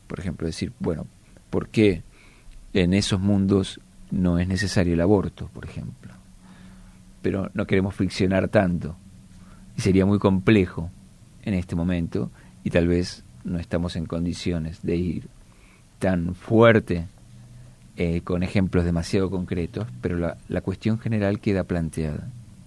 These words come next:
Hoy queríamos esbozar apenas este modo de meditación. El contraste entre el,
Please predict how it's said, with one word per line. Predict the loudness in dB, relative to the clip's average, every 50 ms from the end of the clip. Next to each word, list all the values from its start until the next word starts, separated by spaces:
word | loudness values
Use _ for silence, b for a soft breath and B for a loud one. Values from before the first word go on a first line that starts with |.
| -20 -20 -20 -20 -20 -20 -20 -18 -16 -14 -12 -12 -10 -10 -10 -10 -12 -12 -14 -16 -16 -18 -20 -12 2
Hoy | 2 2 6
queríamos | 6 6 8 8 6 6 4 2 2
esbozar | 2 2 0 -2 2 4 6 6 8
apenas | 6 6 6 6 6 6 6 4 2 -2 -4 -10 -16 -20 B B B B B B B B B B 2
este | 2 2 6 6 6
modo | 8 8 8 6 6 4 2 -2 -4 -8 -10 -14 -18 -20 -20 -20 -20 -20 -20 -20 -20 -20 -20 -20 -20 -20 -20 -6 -2
de | 0 0
meditación. | 2 2 0 0 -2 -4 -6 -6 -8 -8 -8 -8 -10 -12 -14 -16 -20 -20 -20 -20 -20 -20 -20 -20 -20 -20 -20 -20 -20 -20 B B B B B B B B B B B B B B B B B -20 0 4
El | 6 6 6
contraste | 8 6 6 6 6 6 6 6 6 4 0 -2 0 0 0 0
entre | 0 0 0 0 0 0 0
el, | 0 -2 -6